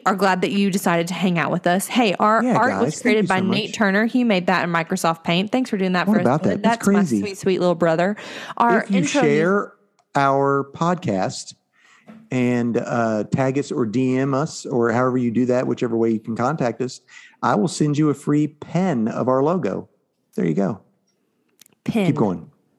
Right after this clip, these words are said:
Speaker 2: Pen.
Speaker 1: P I N. Not a
Speaker 2: Yes.
Speaker 1: pen. A pin.
Speaker 2: Whatever.
Speaker 1: P I N.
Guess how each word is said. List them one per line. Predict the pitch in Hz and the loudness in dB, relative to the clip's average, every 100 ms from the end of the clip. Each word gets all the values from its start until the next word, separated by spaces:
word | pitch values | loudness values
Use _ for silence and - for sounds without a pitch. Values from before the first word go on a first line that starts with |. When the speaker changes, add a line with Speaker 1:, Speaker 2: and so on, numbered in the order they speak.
| _ | _
Speaker 2:
Pen. | - 107 | -4 -2
Speaker 1:
P | 233 202 | 0 0
I | 208 220 | 0 0
N. | 151 143 160 - _ _ _ _ _ - | -2 -4 -6 -10 _ _ _ _ _ 0
Not | 185 | 2
a | 185 | 2
Speaker 2:
Yes. | 214 190 | 0 0
Speaker 1:
pen. | 190 160 160 170 _ | 0 0 -2 -4 _
A | 190 - | -14 -12
pin. | - 185 160 127 139 _ _ _ - | -2 0 0 -4 -8 _ _ _ -2
Speaker 2:
Whatever. | - - 165 | 0 0 -2
Speaker 1:
P | |
I | - | -4
N. | 156 | -6